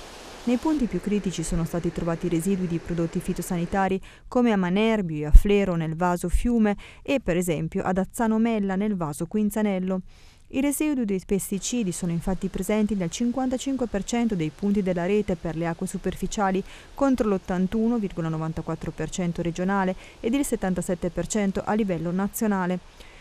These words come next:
Più basse le percentuali di concentrazioni sopra i limiti nelle acque sotterranee,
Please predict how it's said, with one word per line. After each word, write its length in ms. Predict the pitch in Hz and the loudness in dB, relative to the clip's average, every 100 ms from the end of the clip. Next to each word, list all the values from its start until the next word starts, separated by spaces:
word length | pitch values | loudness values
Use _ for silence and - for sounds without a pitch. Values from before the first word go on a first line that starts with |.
| - | -10
Più 160 | - 285 | -2 2
basse 320 | 247 233 - | 4 4 2
le 100 | 233 | 0
percentuali 640 | 220 220 233 220 226 214 220 | 2 0 0 0 2 0 0
di 140 | 208 | 0
concentrazioni 920 | - 262 247 226 226 220 - 269 220 | 0 0 2 0 0 -2 0 2 2
sopra 340 | 180 202 202 190 | 0 -2 -2 -2
i 60 | |
limiti 360 | 190 208 202 196 | 0 2 2 0
nelle 260 | 196 185 | 0 0
acque 240 | 185 185 202 | -2 -2 -4
sotterranee, 720 | 202 190 196 208 214 208 202 | -4 -2 -2 0 2 2 0